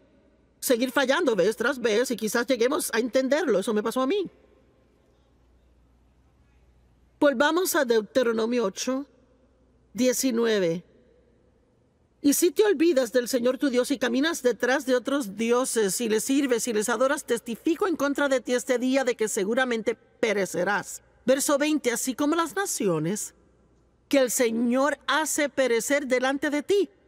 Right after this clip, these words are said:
así también perecerás, porque tú no obedeciste la voz del Señor tu Dios." Le está hablando a las naciones. Amén. Dios no solo le habla a individuos, habla a naciones.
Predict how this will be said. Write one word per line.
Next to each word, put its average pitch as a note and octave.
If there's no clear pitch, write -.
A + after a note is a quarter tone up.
así E4+
también C#4+
perecerás, D4
porque C4
tú F#4
no C#4
obedeciste B3
la A#3+
voz C#4
del A3
Señor F#3
tu F3
Dios." -
Le C#4
está D4
hablando D4
a -
las D4
naciones. B3+
Amén. A#3+
Dios D#4+
no G4
solo D#4
le C4
habla C4+
a C4+
individuos, A3
habla C4+
a A#3+
naciones. B3